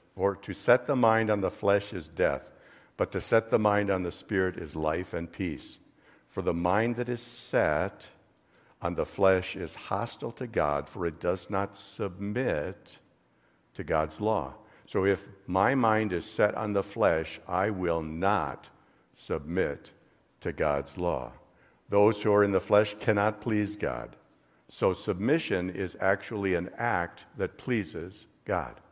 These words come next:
He sees submission as a proper response as our Father. He has made you for His glory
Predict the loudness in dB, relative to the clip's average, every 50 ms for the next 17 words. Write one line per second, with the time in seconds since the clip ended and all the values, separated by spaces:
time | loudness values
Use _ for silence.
0 | _ _ _ _ _ _ _ _ _ _ _ _ _ _ _ _ _ _ _ _
1 | _ _ _ _ _ _ _ -20 _ _ 0 2 2 2 0 0 0 0 0 0
2 | -4 -8 -6 -4 0 0 0 0 0 -2 -4 -4 -4 -6 -6 -4 -4 -2 -4 -4
3 | -6 -8 -18 -20 _ _ _ -4 -4 -4 -4 -6 -16 -8 -6 -2 -2 -2 -2 -2
4 | -4 -4 -4 -4 -8 -12 -20 _ _ -10 -8 -8 -8 -8 -10 -4 -4 -2 -2 -2
5 | -4 -6 -10 -14 -16 -18 -20 -20 _ _ _ _ _ _ _ _ -2 0 2 2
6 | 2 0 -2 -4 -4 -4 -4 -4 -6 -6 -6 -4 -4 -6 -8 -10 -14 -14 -16 -20
7 | _ _ _ _ _ _ _ _ _ -4 0 2 2 2 2 0 -4 -6 -4 -2
8 | 0 0 0 -2 -6 -6 -4 -4 -4 -4 -6 -8 -8 -8 -8 -8 -8 -10 -12 -12
9 | -12 -6 0 2 2 4 2 2 -2 -4 -6 -10